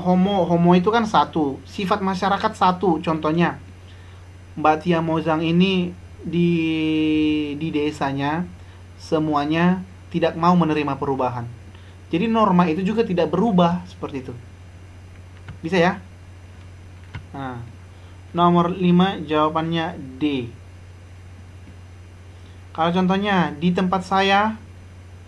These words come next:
tidak mau menerima suku lain, hanya bersuku X yang boleh tinggal di daerah itu. Ya, norma itu tidak akan berubah, tidak akan berkembang. Bisa ya? Nah,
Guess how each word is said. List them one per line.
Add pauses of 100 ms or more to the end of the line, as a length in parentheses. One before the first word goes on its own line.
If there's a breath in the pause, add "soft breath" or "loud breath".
(280)
tidak (160)
mau
menerima
suku
lain, (880)
hanya
bersuku
X
yang
boleh
tinggal
di
daerah
itu. (480 loud breath)
Ya,
norma
itu
tidak
akan
berubah,
tidak
akan
berkembang. (2500)
Bisa
ya? (760)
Nah,